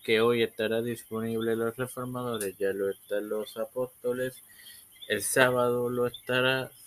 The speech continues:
Sola Fide. Todo esto te lo recuerdo antes de comenzar con esta edición de Evangelio de hoy,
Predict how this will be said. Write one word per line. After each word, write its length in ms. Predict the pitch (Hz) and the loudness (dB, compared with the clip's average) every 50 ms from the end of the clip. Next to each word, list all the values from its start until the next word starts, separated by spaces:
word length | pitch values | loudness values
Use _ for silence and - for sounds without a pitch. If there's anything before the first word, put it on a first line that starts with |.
| - - | -4 0
Sola 440 | 101 98 98 98 95 98 101 104 101 - - | 2 4 4 4 4 4 4 4 2 -2 -6
Fide. 560 | - 139 139 131 107 92 95 90 85 85 82 - - - _ - _ _ _ _ - - _ _ _ _ _ _ - - - _ _ _ _ _ _ - - - - - - - - _ | -4 0 0 0 0 2 0 -2 -2 -4 -6 -10 -18 -20 _ -20 _ _ _ _ -20 -20 _ _ _ _ _ _ -20 -20 -20 _ _ _ _ _ _ -20 -20 -20 -20 -20 -20 -20 -18 _
Todo 260 | - 123 123 120 117 | 4 6 6 8 6
esto 240 | 113 - - 117 107 | 4 4 2 0 2
te 100 | - 117 | 2 2
lo 140 | 107 107 107 | 4 4 2
recuerdo 420 | 104 113 110 - 120 113 110 110 | 0 -2 -6 -4 -2 -2 -2 -2
antes 240 | 110 107 107 113 107 | -4 -4 -4 -4 0
de 120 | 107 113 107 | 0 0 0
comenzar 500 | - 110 107 110 107 104 - 117 113 - | 0 -2 -4 -4 -6 -6 -6 -6 -6 -4
con 180 | - 110 110 | -4 -4 -4
esta 260 | 113 110 - - 113 | -4 -6 -4 -4 -2
edición 580 | 110 110 110 107 - - - 117 117 113 113 113 | -2 -2 -4 -8 -10 -8 -6 -6 -4 -6 -4 -2
de 260 | 123 123 127 127 127 - - - _ - - - - _ - - - - _ _ _ _ _ _ _ - - _ _ _ _ _ _ _ - - - - - _ _ _ _ _ _ _ _ _ - - - - - | -2 -2 -2 -4 -10 -14 -20 -20 _ -20 -20 -20 -20 _ -20 -20 -20 -20 _ _ _ _ _ _ _ -20 -20 _ _ _ _ _ _ _ -18 -18 -18 -18 -20 _ _ _ _ _ _ _ _ _ -20 -20 -20 -12 0
Evangelio 640 | - 113 107 104 98 92 101 107 110 120 127 123 123 | 2 4 4 4 2 2 0 0 2 2 4 4 4
de 140 | 127 127 120 | 4 4 4
hoy, 240 | 107 98 92 92 | 4 2 0 -2